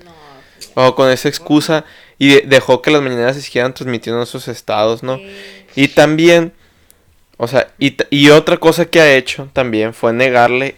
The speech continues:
Speaker 2: el registro al Partido de México Libre. Y, pues, ahí también hay algo así, ahí como, como que, miren, cuando pasó eso, acuérdense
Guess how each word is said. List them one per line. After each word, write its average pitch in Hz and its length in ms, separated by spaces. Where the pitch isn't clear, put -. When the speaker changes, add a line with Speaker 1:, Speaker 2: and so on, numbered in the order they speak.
Speaker 2:
el 139 280
registro 143 680
al 131 200
Partido 123 420
de 117 120
México 107 500
Libre. 135 460
Y, 123 180
pues, 123 340
ahí 117 160
también 131 380
hay 131 140
algo 131 240
así, 127 320
ahí 127 140
como, 127 520
como 123 260
que, 135 260
miren, 123 320
cuando 156 360
pasó 160 360
eso, 214 420
acuérdense 165 840